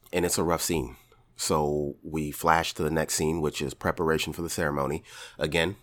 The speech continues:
for the ladies, we get, we get some man butt and some back muscles. I'm, I'm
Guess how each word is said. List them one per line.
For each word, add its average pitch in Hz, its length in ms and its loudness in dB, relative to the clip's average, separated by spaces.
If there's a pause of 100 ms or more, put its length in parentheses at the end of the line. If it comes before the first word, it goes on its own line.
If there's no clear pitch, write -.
for 82 220 0
the 90 100 2
ladies, 78 480 2
we 76 120 -8
get, 76 220 -2
we 78 120 -4
get 73 140 -2
some 82 180 -2
man 76 260 0
butt 76 300 -2 (180)
and 76 100 -4
some 76 120 -4
back 76 220 0
muscles. 76 400 -4
I'm, 69 220 -2
I'm 71 280 -6